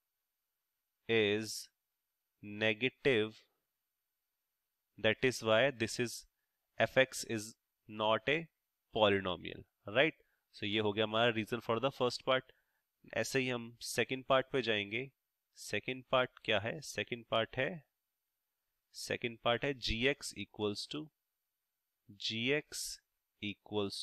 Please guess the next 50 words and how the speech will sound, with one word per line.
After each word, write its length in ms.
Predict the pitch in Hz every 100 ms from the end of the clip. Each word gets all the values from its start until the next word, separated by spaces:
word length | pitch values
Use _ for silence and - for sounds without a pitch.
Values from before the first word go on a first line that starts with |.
| -
to 60 | 156 160 _ _ _ _ -
under 300 | 123 135 156
root 320 | 170 - - -
x 600 | 107 107 - - - - - _ _ -
minus 540 | 104 104 110 120 127
three, 260 | - 92 87 - _ _
right? 200 | 139 151 _ _ _ -
Now 180 | 123 123 113 120 - 107
g 220 | 101 110 117
x 180 | 120 - 113
remains 280 | 110 110 - 101
as 100 | 101 -
it 80 | 151
is। 120 | 160 - _ _ _ -
under 200 | 117 139
root 140 | 156
x 140 | 131 -
को 60 |
हम 60 | 147
क्या 120 | 143
लिख 100 | 135
सकते 240 | 131 - 156
हैं? 60 | - 117
x 140 | -
to 60 | 143
the 60 |
power 280 | 135 127 131 143 117
one 180 | 120 127
by 80 | 143 143
two 100 | 160 156 _ _ _ _
minus 440 | 107 110 117 139 - -
three। 180 | 156 170 _ _ _ _ -
तो 60 |
यहाँ 200 | 113 127 139
पे 60 |
हम 160 | 170 160
देख 140 | 117
सकते 280 | - 113 -
हैं 100 | 135
कि 120 | - -
x 160 | 117 -
की 100 | 139
पावर 260 | 139 135 135
क्या 120 | - 135
है? 100 | 147 117
one 180 | 120 123
by 100 | 123 -
two, 100 | 110
which 160 | 104 -
is 100 | 127